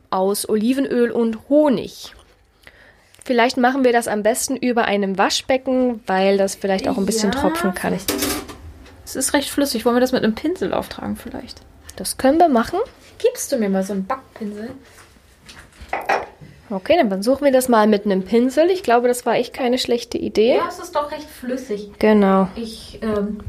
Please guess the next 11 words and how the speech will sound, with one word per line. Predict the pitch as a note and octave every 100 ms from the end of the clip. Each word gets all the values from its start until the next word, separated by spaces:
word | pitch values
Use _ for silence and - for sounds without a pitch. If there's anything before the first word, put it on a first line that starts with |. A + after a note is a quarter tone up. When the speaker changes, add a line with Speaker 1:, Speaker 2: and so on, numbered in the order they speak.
| -
Speaker 2:
tra-, | - A#3+ A3+ - - - - - -
werd | G3 A3+ A#3
mal | B3 B3
versuchen, | A#3+ A#3 A3+ - A3+
das | A3+ A#3
nur | A3+
auf | - A3
die | - A3 A3 A3 - - - - - - -
wichtigsten | B3+ C#4 - - - F#3
Stellen | - G3+ G3 G3
aufzutragen. | A3 G#3+ - A3 - A#3 B3